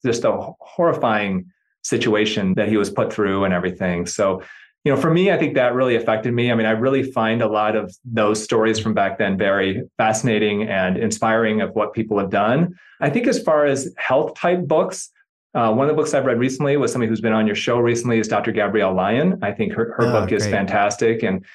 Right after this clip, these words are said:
Speaker 1: got me really thinking more about protein. And, uh, I think that was a fantastic book. And another one that I think is
Speaker 2: Mm-hmm.
Speaker 1: great, also somebody who's been on your show, Cynthia Thurlow. Uh, her book on intermittent
Speaker 2: Mm.
Speaker 1: fasting, I think, is just fantastic.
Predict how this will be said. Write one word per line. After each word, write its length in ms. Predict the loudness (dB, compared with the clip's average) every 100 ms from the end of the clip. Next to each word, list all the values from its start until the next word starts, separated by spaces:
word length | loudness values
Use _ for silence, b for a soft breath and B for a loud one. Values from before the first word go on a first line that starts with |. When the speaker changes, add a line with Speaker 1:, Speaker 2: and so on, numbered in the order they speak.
| B 0
Speaker 1:
got 160 | 2
me 140 | 2 2
really 400 | 2 2 2 -2 -4
thinking 220 | -2 0
more 200 | 2 2
about 280 | 2 0 0
protein. 560 | -4 0 -2 0 0
And, 200 | 0 -2 -4 B B -4
uh, 40 |
I 180 | 0 0
think 160 | 0 0
that 100 | -2
was 120 | -2
a 20 |
fantastic 640 | -2 -2 0 0 -2 -4
book. 240 | 0 0 0
And 100 | 0
another 260 | 2 2
one 140 | 2 2
that 80 | 0
I 40 |
think 140 | 0 -2
is 80 | -2
Speaker 2:
Mm-hmm. 80 | 0
Speaker 1:
great, 240 | 0 2
also 280 | 2 0 -2
somebody 260 | -2 -2 -2
who's 100 | -2
been 120 | 0
on 100 | 0
your 60 | 0
show, 200 | -2 -2
Cynthia 360 | 0 0 0
Thurlow. 560 | 0 0 2 0 -2 -6 -6
Uh, 120 | -2
her 160 | 0
book 180 | 0 0
on 80 | 2
intermittent 280 | 4 4 2
Speaker 2:
Mm. 20 |
Speaker 1:
fasting, 420 | 2 0 0 -2 -4
I 60 |
think, 220 | -2 -2
is 220 | -2 -4 -4
just 320 | -4 -4 -6 _ -4
fantastic. 760 | -4 -2 -2 -2 -4 -8 -10